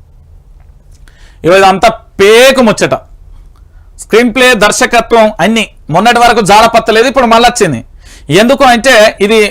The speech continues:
ఇది వివేకం అన్నది ఆయనదే కదా, వెలుగమ్మాయి కదా. ఆ, వెలుక్కు, కంటి వెలుక్కు తీసుకుపోవాలి. ఇవి కనబడే ఇక. రైతుల గోసలీడు ఏమన్నా కనబడుతున్నాయా? ఎక్కడన్నా కనబడ్డదా మీకు? రైతులు రోడ్ల మీద నిల్చున్నది ఎక్కడన్నా కనబడ్డదా? కాకతీయ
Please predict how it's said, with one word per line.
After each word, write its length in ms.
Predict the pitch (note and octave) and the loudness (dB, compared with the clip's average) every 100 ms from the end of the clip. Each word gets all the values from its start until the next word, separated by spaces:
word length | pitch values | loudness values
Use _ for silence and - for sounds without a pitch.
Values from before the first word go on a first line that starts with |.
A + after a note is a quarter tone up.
| - | -4
ఇది 140 | F3+ E3+ C#3 - D3 | -2 -2 -4 -6 -2
వివేకం 380 | G3+ B3 B3 A#3+ | 0 0 2 0
అన్నది 260 | F#3 D3 A#2+ - - - D3 | 0 -2 -4 -14 -20 -10 -4
ఆయనదే 300 | G3+ C4 A#3 | -2 0 0
కదా, 140 | C#3+ B2+ - - C#3+ | -2 -4 -10 -6 -2
వెలుగమ్మాయి 420 | F#3+ A3+ A3 D3+ | 0 0 0 -2
కదా. 120 | B2 - - - - - - - - D3+ | -2 -10 -20 -20 -20 -20 -20 -14 -2 0
ఆ, 20 | D#3+ C3+ A2 - - - - C3 | 0 -2 -6 -14 -18 -18 -12 -2
వెలుక్కు, 240 | E3+ A3 A#3 G3 | -2 0 -2 -2
కంటి 180 | G#3 B3 | 0 2
వెలుక్కు 200 | B3+ B3 A3 | 2 2 -2
తీసుకుపోవాలి. 500 | G#3 G3+ E3+ D#3 C3+ E3+ | 0 -2 0 0 0 -2
ఇవి 200 | G#3+ G#3 G#3+ | 0 2 2
కనబడే 280 | A#3+ B3+ G#3+ | 2 2 2
ఇక. 80 | D#3+ - - - - - E3+ | 0 -2 -12 -20 -16 -2 0
రైతుల 260 | A3 C4 A#3 | 2 0 2
గోసలీడు 360 | A#3+ A#3+ B3 A#3+ A3+ | 0 2 2 2 2
ఏమన్నా 220 | A3+ A3 G#3 | 0 0 2
కనబడుతున్నాయా? 580 | A3+ A#3 A#3 G3+ G#3+ C4+ - _ - - - - - - - | 0 0 0 0 0 -2 -14 _ -20 -20 -20 -20 -20 -20 -14
ఎక్కడన్నా 340 | - A3 A3+ G#3+ | -4 -2 0 0
కనబడ్డదా 380 | G#3+ B3+ B3 G#3+ B3 | 2 2 2 0 0
మీకు? 160 | D#4 D#4 D#4 _ - - _ - D3 | -2 -2 -4 _ -20 -20 _ -6 0
రైతులు 320 | A3 B3 B3 C4+ | 0 2 2 4
రోడ్ల 200 | A#3+ B3 C4 | 2 2 2
మీద 100 | C4 B3 | 0 0
నిల్చున్నది 400 | A3+ B3+ B3 A#3+ | -2 -2 -2 0
ఎక్కడన్నా 320 | B3 A3 G#3+ | 0 0 0
కనబడ్డదా? 420 | G#3 A3+ A3 G#3 A3 A3 | 2 2 2 2 2 2
కాకతీయ 420 | G#3 A3 B3 C4 | 0 0 -2 0